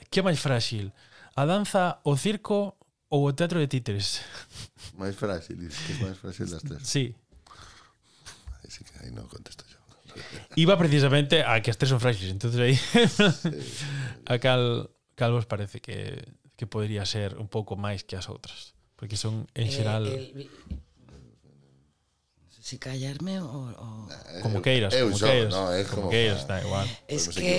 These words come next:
Speaker 2: equivocarnos.
Speaker 3: ¿qué es la danza? ¿Qué es el teatro de títeres? Quiero,
Speaker 1: Son
Speaker 3: porque
Speaker 1: xéneros
Speaker 3: aquí
Speaker 1: específicos, ¿no?
Speaker 3: enunciados son conceptos y los conceptos no son ni frágiles ni
Speaker 1: Sí, pero hai
Speaker 3: fuertes.
Speaker 1: xéneros, é dicir, eu onte vin un espectáculo de danza, que era danza,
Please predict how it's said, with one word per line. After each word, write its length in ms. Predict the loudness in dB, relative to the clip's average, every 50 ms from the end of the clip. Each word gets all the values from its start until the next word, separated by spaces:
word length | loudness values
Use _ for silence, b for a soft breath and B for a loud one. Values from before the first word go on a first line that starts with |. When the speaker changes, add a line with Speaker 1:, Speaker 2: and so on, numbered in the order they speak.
| 2 2 0
Speaker 2:
equivocarnos. 280 | -2 -4 -8 -10 -12 -8
Speaker 3:
¿qué 160 | -4 0 0 2 2
es 80 | 2 2
la 140 | 2 2
danza? 580 | 2 2 0 -2 -4 -6 -8 -8 -8 -8 -10 -10 -12 -8 -4
¿Qué 80 | -2 -2 -2
es 80 | -2 -4
el 120 | -6 -8 -8
teatro 300 | -8 -10 -8 -8 -6 -4
de 120 | -2 -2 -2
títeres? 760 | -2 -4 -4 -4 -2 -2 0 0 -2 -2 -4 -8 -8 -10 -12 b b b b b b b b b b b b _
Quiero, 160 | -2 -2 -2 0 2
Speaker 1:
Son 160 | 4 4 4
Speaker 3:
porque 120 | 6 6 4
Speaker 1:
xéneros 240 | 4 4 4 4 4
Speaker 3:
aquí 80 | 4 4 4
Speaker 1:
específicos, 480 | 4 4 4 4 4 4 2 2 2 0
¿no? 80 | 0
Speaker 3:
enunciados 420 | 0 -2 -2 -2 0 0 -2 -2 -2 -4
son 200 | -4 -4 -6 -6 -8 -8 -10 -16 _ _ _ _ _
conceptos 760 | -6 -4 -4 -4 -4 -4 -4 -4 -4 -6 _ -6 -6 -4 -4
y 60 | -4
los 180 | -4 -6 -6 -6 -6
conceptos 580 | -8 -8 -6 -6 -8 -8 -8 -8 -8 -8 -6
no 160 | -6 -6 -6
son 300 | -6 -6 -6 -6 -6 -6
ni 80 | -8 -8
frágiles 600 | -10 -10 -10 -10 -10 -10 -10 -10 -12 -12 -12 -10 -8
ni 80 | -6
Speaker 1:
Sí, 140 | -2 -2 0 0
pero 140 | 0 0 0
hai 80 | 0
Speaker 3:
fuertes. 80 | -2 -2
Speaker 1:
xéneros, 260 | -2 -2 -2 -2 -4 -4
é 160 | -6 -6 -6 -4
dicir, 160 | -4 -4 -6 -6
eu 160 | -6 -4 -2 -2
onte 240 | -2 -2 -2 -2
vin 240 | -2 -2 -2 -2 -4
un 160 | -4 -4 -2
espectáculo 480 | -2 -2 -2 -4 -2 -2 -2 -2 -2 -2
de 80 | 0 0
danza, 320 | 2 2 0 0 -4 -8
que 80 | -8 -6
era 80 | -2
danza, 400 | 0 0 0 0 -2 -6 -10 -14